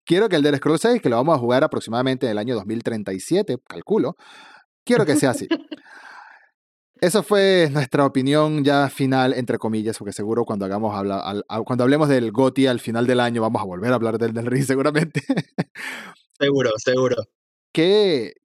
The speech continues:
Speaker 1: qué opinas? Vamos a dedicarle unos diez minuticos a otro gran juego que llegó en febrero también, porque lo he disfrutado mucho. Me parece que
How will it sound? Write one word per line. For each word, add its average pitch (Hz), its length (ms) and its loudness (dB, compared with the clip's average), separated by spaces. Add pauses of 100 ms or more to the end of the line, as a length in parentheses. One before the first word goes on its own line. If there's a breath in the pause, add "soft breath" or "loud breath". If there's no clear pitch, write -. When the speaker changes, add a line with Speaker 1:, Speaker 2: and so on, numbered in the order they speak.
(140)
Speaker 1:
qué 185 100 4
opinas? 113 320 -2
Vamos 156 220 0
a - 20 -4
dedicarle 135 460 2
unos 131 160 -4
diez 135 120 0
minuticos 135 460 -4
a 147 60 2
otro 294 180 0
gran 240 240 0
juego 156 320 2
que 135 80 -4
llegó 104 180 -4
en 117 100 -6
febrero 104 420 -4
también, 98 400 -8
porque 95 340 -10 (880)
lo 117 140 0
he 127 60 4
disfrutado 104 440 -4
mucho. 98 520 -8
Me 101 160 -10
parece 98 440 -8
que 101 320 -6